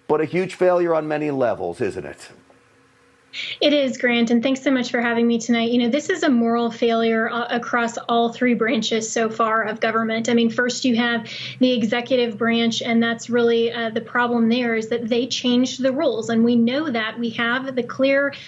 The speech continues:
Speaker 2: evidence that shows that. And then the state legislators, uh, there are a significant number of them in these swing states that want to do the right thing. They want to exercise their Article two authority,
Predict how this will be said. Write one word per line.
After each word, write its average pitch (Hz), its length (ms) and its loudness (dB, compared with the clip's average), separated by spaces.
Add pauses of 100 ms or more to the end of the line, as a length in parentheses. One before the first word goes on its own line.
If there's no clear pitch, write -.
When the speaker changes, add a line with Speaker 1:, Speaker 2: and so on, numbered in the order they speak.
(140)
Speaker 2:
evidence 233 520 0
that 233 260 -2
shows 233 460 0
that. - 400 -8
And 247 180 4
then 240 140 4
the 247 100 2
state 302 320 -4
legislators, 233 800 0 (340)
uh, 233 140 2
there 240 260 0
are 269 260 2
a 269 100 -4
significant 247 640 0
number 247 340 2
of 240 140 -2
them 254 200 0
in 240 200 0
these 240 180 0
swing 247 220 2
states 233 340 0
that - 180 -4
want 233 300 0
to 294 140 0
do 269 160 2
the 254 100 4
right 240 260 0
thing. 262 220 0
They 226 140 2
want 226 340 0
to 247 220 -4
exercise 247 640 -2
their 226 160 0
Article 233 340 0
two 247 240 2
authority, 240 560 2